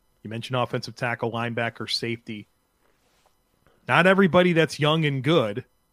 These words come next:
resets the market. And that's, that's a good thing because I thought the, the N F L was kinda trending towards something dangerous there, where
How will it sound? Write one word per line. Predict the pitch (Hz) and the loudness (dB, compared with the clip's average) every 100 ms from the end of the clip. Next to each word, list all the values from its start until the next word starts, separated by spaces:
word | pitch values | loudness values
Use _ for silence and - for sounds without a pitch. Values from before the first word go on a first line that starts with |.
| _ _ _ _ _ _ _ | _ _ _ _ _ _ _
resets | 117 156 156 151 - | -6 -2 -2 -4 -4
the | 139 | -2
market. | 160 180 - - _ _ _ _ _ _ | -2 -2 -8 -20 _ _ _ _ _ _
And | 120 127 | -8 -2
that's, | 131 - - - _ _ _ _ - | -2 -4 -10 -14 _ _ _ _ -4
that's | 131 175 | -2 2
a | 180 | 2
good | 120 180 - | 4 4 4
thing | 143 | 0
because | 123 123 135 | 0 -2 0
I | |
thought | 139 165 | -2 -2
the, | 139 117 _ _ _ | -4 -8 _ _ _
the | 151 | -2
N | 165 | -2
F | 151 | 0
L | 151 | 0
was | 143 | 0
kinda | - 151 131 113 | -2 -2 -2 -4
trending | - 160 165 147 | -4 -2 -2 -2
towards | 151 143 - | -2 -2 -2
something | 139 120 107 | -6 -6 -6
dangerous | 117 147 139 92 87 | -6 -6 -8 -10 -14
there, | 92 - _ _ _ _ _ _ - | -16 -18 _ _ _ _ _ _ -2
where | 139 135 120 | 0 0 -2